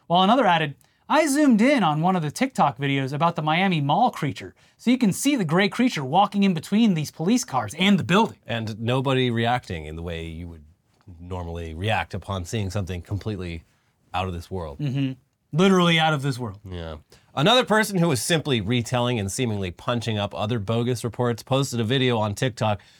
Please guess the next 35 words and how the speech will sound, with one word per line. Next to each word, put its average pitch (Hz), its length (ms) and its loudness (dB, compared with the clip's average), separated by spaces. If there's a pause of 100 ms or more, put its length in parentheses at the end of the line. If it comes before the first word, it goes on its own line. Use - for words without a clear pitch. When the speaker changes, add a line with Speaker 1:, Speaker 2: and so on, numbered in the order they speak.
(120)
Speaker 2:
where 147 180 2
they 160 140 2
said, 165 340 2
among 165 300 2
other 156 200 2
things, 120 360 -2 (540)
"They 170 120 2
seen 202 400 2
eight 220 220 0
to 180 60 -2
ten 196 300 2
foot 175 300 0
creatures 151 500 0
walking 160 440 2
down 151 320 2
Biscayne 160 520 0
Boulevard 107 520 0
and 120 240 -4
walking 147 400 2
on 127 140 0
Bayside," 107 640 -2 (500)
Ben 95 260 -2
claims. 82 460 -8 (180)
"It 160 160 0
said 247 240 4
they 196 140 2
didn't 214 280 0
have 180 280 2
no 175 160 2
hands. 143 640 -2
They 113 160 -4
didn't 180 200 2
have 156 260 2
no 156 140 0
feet. - 500 -6